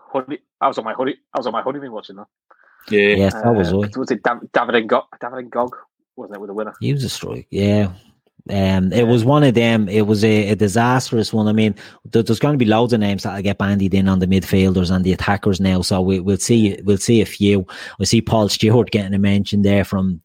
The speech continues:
Speaker 3: from
Speaker 1: Yeah.
Speaker 3: yesteryear, you know. But I think for expectation, what are you saying there, Chris?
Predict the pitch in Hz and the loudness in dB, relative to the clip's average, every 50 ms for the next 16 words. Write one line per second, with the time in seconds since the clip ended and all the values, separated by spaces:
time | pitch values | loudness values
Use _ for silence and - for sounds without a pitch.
0 | - - - - 98 98 98 98 104 104 101 - - 113 101 98 101 104 101 98 | -18 -14 -10 -8 -6 -4 -2 -2 -2 -2 -4 -4 -2 -2 0 0 2 2 0 0
1 | 95 95 95 101 104 113 110 107 101 95 104 98 92 - - - - - - - | 0 -2 -2 -2 0 0 2 2 2 0 0 -2 -2 -4 -12 -18 -16 -16 -18 -18
2 | - - _ - - - 107 110 - - 127 131 127 113 - 127 120 113 113 104 | -20 -20 _ -8 -4 -2 -2 0 0 0 2 2 2 2 2 2 2 2 2 0
3 | 107 117 127 123 - - 135 123 208 214 139 117 113 120 113 - - 110 98 90 | 0 0 -2 -2 0 0 2 2 2 2 2 2 2 0 0 -2 -2 -4 -4 -4
4 | 80 82 _ _ - - _ _ _ _ _ _ _ _ _ _ _ _ _ _ | -6 -10 _ _ -20 -20 _ _ _ _ _ _ _ _ _ _ _ _ _ _
5 | _ _ _ _ _ _ _ - 107 120 123 131 127 117 127 127 127 131 127 123 | _ _ _ _ _ _ _ -4 0 0 2 2 2 2 2 2 2 2 2 2
6 | - 135 127 - - | 2 0 -2 -2 -4